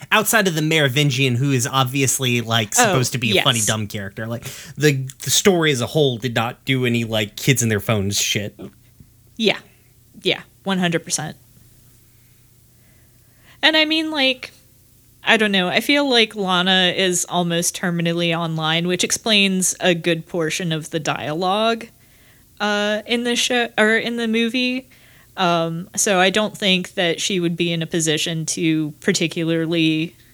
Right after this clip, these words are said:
Speaker 2: shit on kids and their phones.
Speaker 1: Yeah.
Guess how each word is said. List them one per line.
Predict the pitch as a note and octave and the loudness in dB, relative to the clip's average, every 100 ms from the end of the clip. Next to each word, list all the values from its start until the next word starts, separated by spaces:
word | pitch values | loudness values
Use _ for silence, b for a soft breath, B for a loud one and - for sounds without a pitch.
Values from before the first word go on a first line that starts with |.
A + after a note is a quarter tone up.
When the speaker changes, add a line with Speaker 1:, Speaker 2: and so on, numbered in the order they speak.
| _ | _
Speaker 2:
shit | - - F3+ D#3 C#3 - | -4 0 2 0 -2 -2
on | E3+ D#3 D#3 D#3 D#3 - - | 0 2 0 -2 -6 -10 -2
kids | F#3 E3 - | 0 2 0
and | D#3+ | -2
their | D#3+ E3 | -4 -4
phones. | E3+ D#3 C#3+ D#3 F3+ - - _ | -6 -6 -6 -6 -6 -6 -10 _
Speaker 1:
Yeah. | - C#3+ F#2 | -2 0 0